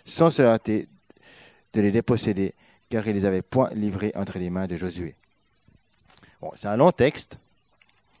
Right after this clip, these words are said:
puis qui n'est pas super encourageant. Vous êtes d'accord ? Wow ! La bonne nouvelle, c'est qu'on est sous la grâce et qu'on n'a plus un Dieu qui nous juge, qui nous condamne, mais un Dieu qui nous fait grâce.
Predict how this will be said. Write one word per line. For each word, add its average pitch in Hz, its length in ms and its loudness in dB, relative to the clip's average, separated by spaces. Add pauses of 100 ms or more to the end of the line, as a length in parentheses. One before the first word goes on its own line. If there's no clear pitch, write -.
(800)
puis 123 100 -4
qui - 60 -4
n'est 120 60 4
pas 185 100 8
super 147 220 4
encourageant. 117 460 4 (1080)
Vous 110 80 -2
êtes 98 60 -4
d'accord ? 143 420 4 (1200)
Wow ! 151 440 4 (2000)
La 135 80 6
bonne 254 180 10
nouvelle, 247 360 10
c'est 196 120 8
qu'on 180 180 8
est 202 140 8
sous 180 100 6
la 151 120 10
grâce 156 480 6
et 131 100 4
qu'on 135 120 2
n'a 131 120 6
plus 175 160 2
un 147 100 6
Dieu 147 160 2
qui 131 120 -2
nous 120 120 2
juge, 135 340 2
qui 127 80 -4
nous 110 100 0
condamne, 123 460 4 (1500)
mais 120 140 0
un 120 120 6
Dieu 127 120 2
qui 123 100 -4
nous 113 80 2
fait 104 140 0
grâce. 92 380 -6